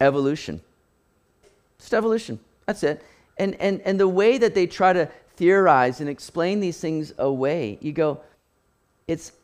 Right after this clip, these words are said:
absolutely ridiculous, the things that get made up to try to explain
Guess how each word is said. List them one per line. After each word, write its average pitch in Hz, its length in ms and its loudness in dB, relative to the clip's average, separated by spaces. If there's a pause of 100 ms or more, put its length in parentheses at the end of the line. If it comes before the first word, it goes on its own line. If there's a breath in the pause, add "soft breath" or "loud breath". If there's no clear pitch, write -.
(140)
absolutely 190 720 -2
ridiculous, 165 640 -6
the 151 80 -10
things 147 380 -6
that 165 260 -6
get 147 320 -4 (160)
made 127 440 -6
up - 300 -10 (500)
to 196 80 -8
try 185 200 4
to 202 120 0
explain 240 720 0